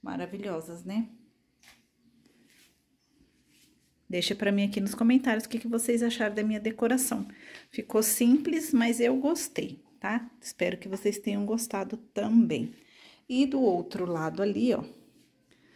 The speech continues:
deixa eu mostrar pra vocês. Coloquei o gorrinho na televisão, né? Que eu acho que dá um charme, ó. Aí, aqui, coloquei esse enfeitinho aqui, ó.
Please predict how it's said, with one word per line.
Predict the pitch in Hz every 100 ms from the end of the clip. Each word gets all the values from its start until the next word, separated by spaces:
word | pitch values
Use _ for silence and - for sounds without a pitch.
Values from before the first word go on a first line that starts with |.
| - _
deixa | 202 170
eu | 180
mostrar | 180 180 180
pra | 196
vocês. | 196 208 - - - - _ _ _ _
Coloquei | - 226 240 240 220
o |
gorrinho | 202 202 196 196 196
na | 196 220
televisão, | 220 240 240 247 233 196 196 233 - - -
né? | 190 190 254 247 - - _ _
Que | 208
eu |
acho | 190 185 -
que | -
dá | 185 180
um | 180
charme, | - 185 165 170 196 202
ó. | 160 165 - _ - - -
Aí, | 220 208 220
aqui, | 220 - 262 247 -
coloquei | - 202 202 - 190 180 180 - - - - - - -
esse | 208 196 196
enfeitinho | 190 202 196 - - 196 202
aqui, | 202 - 294
ó. | 302